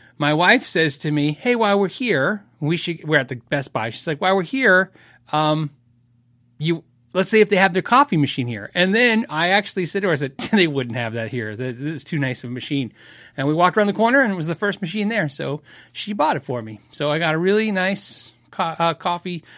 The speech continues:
that lets me make, uh, cappuccinos and coffees, like, on the fly. Kinda like a Keurig, but no cups. That's what I like about it. No, no, uh, plastic cups, none of that stuff. It just does it,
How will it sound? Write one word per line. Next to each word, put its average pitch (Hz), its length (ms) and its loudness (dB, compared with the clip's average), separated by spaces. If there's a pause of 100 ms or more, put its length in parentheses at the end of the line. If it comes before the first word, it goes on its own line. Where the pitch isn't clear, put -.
(120)
that 202 140 4
lets 233 200 0
me 233 140 0
make, 208 300 0
uh, 190 100 2
cappuccinos 190 720 0
and 170 100 -4
coffees, 165 440 -2
like, 147 160 -4
on 170 160 4
the 160 40 -2
fly. 127 300 -2
Kinda 339 300 2
like 349 160 0
a 240 40 -8
Keurig, 269 380 4
but 196 140 2
no 202 160 2
cups. - 580 0
That's 180 180 -8
what 185 120 0
I - 20 2
like 180 180 2
about 127 200 -2
it. 113 80 -8
No, 180 320 0 (320)
no, 180 260 2
uh, 160 120 2
plastic 175 440 -6
cups, 175 300 -2
none 160 120 2
of 160 60 2
that 151 80 -6
stuff. 147 240 -4
It 139 80 -12
just 147 160 -6
does 151 220 -4
it, 160 100 -8